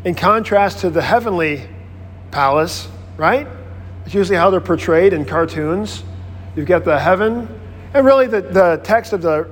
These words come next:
the rich man and Lazarus kind of give us two images of a heavenly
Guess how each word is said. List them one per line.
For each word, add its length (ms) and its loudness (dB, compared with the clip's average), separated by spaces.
the 100 -6
rich 220 2
man 220 0
and 100 0
Lazarus 600 0
kind 160 -4
of 180 -8
give 180 2
us 160 0
two 460 -4
images 720 0
of 140 -4
a 40 0
heavenly 680 0